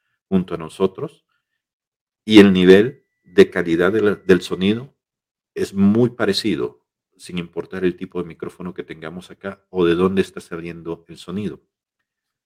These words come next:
Lo mejor de todo esto es que tiene botones que se pueden ocupar para poder regular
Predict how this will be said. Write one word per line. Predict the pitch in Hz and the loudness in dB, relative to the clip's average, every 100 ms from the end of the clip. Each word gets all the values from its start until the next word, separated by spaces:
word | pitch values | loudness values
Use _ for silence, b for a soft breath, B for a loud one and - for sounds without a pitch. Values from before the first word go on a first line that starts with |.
| _ | _
Lo | 90 92 | 4 4
mejor | 92 - 104 | 4 0 2
de | 101 | 4
todo | 107 101 104 | 10 12 12
esto | 101 113 | 10 0
es | 107 | -4
que | 98 | -6
tiene | - 95 95 | -6 -4 0
botones | 90 - 104 117 - | -2 0 -2 -4 -10
que | |
se | 104 - | -12 -14
pueden | _ 98 202 202 202 - | _ 6 6 6 0 -14
ocupar | 87 - 101 110 | -20 -10 -8 -8
para | 101 90 | -10 -8
poder | 85 92 | -4 -4
regular | 92 85 76 82 - | -2 -4 -4 -6 -12